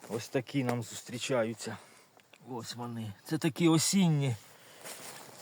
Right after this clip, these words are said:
Вони,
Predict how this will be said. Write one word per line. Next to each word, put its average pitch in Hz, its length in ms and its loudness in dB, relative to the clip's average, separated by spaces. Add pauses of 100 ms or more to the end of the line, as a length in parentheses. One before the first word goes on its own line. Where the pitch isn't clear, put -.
(1900)
Вони, 127 420 -6